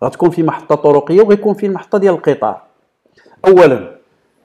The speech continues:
باش نخفوا لا mobility على المدينه، لان مدينه الجديده من المدن العتيقه، والحركه ديال التنقل ديالها في المدينه القديمه من، آه، يعني شارع محمد الخامس، شارع محمد السادس، شارع نابل،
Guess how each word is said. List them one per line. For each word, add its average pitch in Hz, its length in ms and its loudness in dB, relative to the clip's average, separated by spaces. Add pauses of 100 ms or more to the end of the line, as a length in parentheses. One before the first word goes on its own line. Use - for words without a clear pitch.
باش 175 260 0
نخفوا - 640 0
لا 240 180 6
mobility 190 540 4
على 156 80 4
المدينه، 139 380 2
لان 127 300 -4
مدينه 135 300 -4 (100)
الجديده 147 360 -4
من 185 60 -4
المدن 165 320 0
العتيقه، 185 580 2 (600)
والحركه 131 880 0
ديال 147 160 2
التنقل 151 520 0
ديالها 135 400 2 (180)
في - 100 -12
المدينه 143 380 0
القديمه 147 560 2 (680)
من، 131 320 -2
آه، 113 680 2
يعني 120 240 0
شارع 139 280 4
محمد 139 340 -2
الخامس، 135 440 0
شارع 139 220 2
محمد 131 320 -4
السادس، 131 520 2
شارع 135 360 0
نابل، 139 440 -2